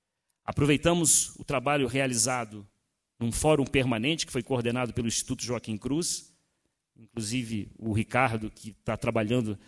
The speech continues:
em parceria com a Secretaria de Esporte. Temos conversado com a comunidade esportiva nos seus mais diversos segmentos, no esporte de participação, no esporte de rendimento, no esporte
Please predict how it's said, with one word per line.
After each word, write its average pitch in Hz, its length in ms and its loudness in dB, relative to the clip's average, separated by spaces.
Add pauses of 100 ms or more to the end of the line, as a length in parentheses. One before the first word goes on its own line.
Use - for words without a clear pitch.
(640)
em 120 100 2
parceria 117 460 2
com 117 100 -4
a 110 40 -2
Secretaria 107 540 -4
de 98 80 -10
Esporte. - 560 -8 (760)
Temos 170 260 8
conversado 156 720 4
com 143 80 2
a 131 60 0
comunidade 120 580 0
esportiva 131 500 0
nos 123 140 4
seus 123 220 2
mais 156 260 0
diversos 127 480 0
segmentos, 120 720 -2 (1120)
no 113 80 -6
esporte 117 400 2
de 104 80 -8
participação, 135 920 2
no 117 80 -4
esporte 117 380 -8
de 110 60 -12
rendimento, 123 680 -2
no 117 60 2
esporte 113 600 -2